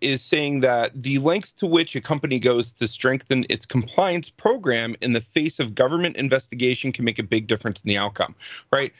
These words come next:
So in here, we're laying out the, uh, the thought process that, uh, by putting in some compliance regime, doesn't matter what it is, right, uh,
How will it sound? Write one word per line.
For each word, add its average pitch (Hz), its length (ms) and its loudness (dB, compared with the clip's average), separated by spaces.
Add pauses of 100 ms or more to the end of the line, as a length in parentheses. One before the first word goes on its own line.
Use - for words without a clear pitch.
(180)
So 165 560 0 (640)
in 240 160 2
here, 185 460 0
we're 147 320 0
laying 156 360 2
out 131 360 0
the, 107 560 0 (280)
uh, 104 360 -2
the 113 200 0
thought - 360 0
process 101 640 -2
that, 110 420 0 (280)
uh, 113 280 -4 (340)
by 123 280 0
putting 151 320 0
in 127 180 -2 (140)
some 240 500 -2
compliance 202 640 0
regime, 120 400 -2
doesn't 170 240 0
matter 165 240 0
what 147 220 2
it 135 120 -2
is, 113 300 -2 (140)
right, 123 260 2 (340)
uh, 120 280 0